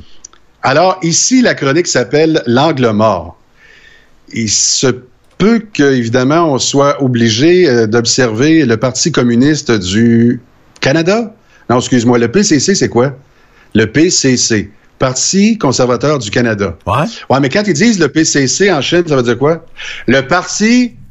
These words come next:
Speaker 1: communiste chinois.
Speaker 2: Et voilà.
Speaker 1: Je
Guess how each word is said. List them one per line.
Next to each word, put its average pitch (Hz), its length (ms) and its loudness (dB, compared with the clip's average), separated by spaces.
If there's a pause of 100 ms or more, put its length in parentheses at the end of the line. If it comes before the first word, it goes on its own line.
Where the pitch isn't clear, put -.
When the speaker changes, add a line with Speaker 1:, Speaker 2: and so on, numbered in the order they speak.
(140)
Speaker 1:
communiste 180 720 0
chinois. 147 720 0
Speaker 2:
Et 98 160 -2
voilà. 98 320 -2 (260)
Speaker 1:
Je 101 120 -14